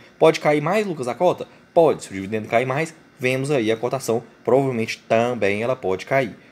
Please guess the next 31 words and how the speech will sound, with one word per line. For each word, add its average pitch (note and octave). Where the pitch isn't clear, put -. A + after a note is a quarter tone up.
ok? C3+
Se G3
a F#3
taxa F3
Selic D3+
subir, C3+
vemos C#3+
aí C#3
também C3
uma B2
possibilidade A2
de B2
queda, C#3+
tá? G#2+
Queda C3+
na B2+
cota A2+
do A#2
fundo A2
imobiliário, B2+
principalmente D3
porque -
o G2
mercado F#2
vai G#2
ficar A2
atento F2+
na A2
renda C#3+
fixa. C3
Segundo, B2+